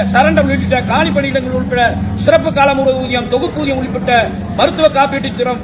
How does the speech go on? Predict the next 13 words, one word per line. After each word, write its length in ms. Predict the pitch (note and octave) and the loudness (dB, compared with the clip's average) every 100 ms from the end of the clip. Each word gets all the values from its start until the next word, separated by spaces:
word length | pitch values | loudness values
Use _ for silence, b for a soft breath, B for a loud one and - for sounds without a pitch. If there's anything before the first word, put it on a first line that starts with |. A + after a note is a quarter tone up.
| B3+ | -8
திட்டம் 300 | - B3 A3 - - - | -4 -4 -6 -12 -12 -6
உள்ளிட்ட 280 | C4+ C4+ B3 A#3+ F#3+ - - - - - - - - - - - | -4 0 2 2 2 -4 -14 -14 -16 -16 -16 -16 -18 -18 -16 2
கோரிக்கைகளை 540 | B3 E4 - D4 C4 A#3+ - - - E3+ | 4 4 2 -2 -2 -4 -8 -12 -8 -2
உடனடியாக 520 | C#4 D4 D4+ E4 E4 G#3+ | 0 2 4 4 4 4
நிறைவேற்ற 420 | C#4 E4 D#4+ - C#4 | 4 4 4 2 2
வேண்டும் 320 | D4 E4+ E4 C#4+ | 2 2 -2 -2
என்று 200 | C#4 C4+ - - E3 - G#3 | 0 0 0 -6 -12 -8 -6
இந்த 100 | A#3 A3+ | -4 0
மாநில 280 | D4+ D#4 C#4 A#3 | 2 2 2 2
மாநாட்டின் 460 | D4+ D4+ D4+ A3+ | 2 2 0 -4
மூலம் 260 | C4 D#4 D4+ - - - | 2 4 2 -2 -12 -4
தமிழகத்தினுடைய 640 | A#3 D#4+ D4+ - C#4 C4 B3+ | 0 4 2 0 -2 -2 0
முதலமைச்சரையும் 600 | A#3+ D#4 D4 C#4+ C4 B3 | 0 2 2 0 -2 -4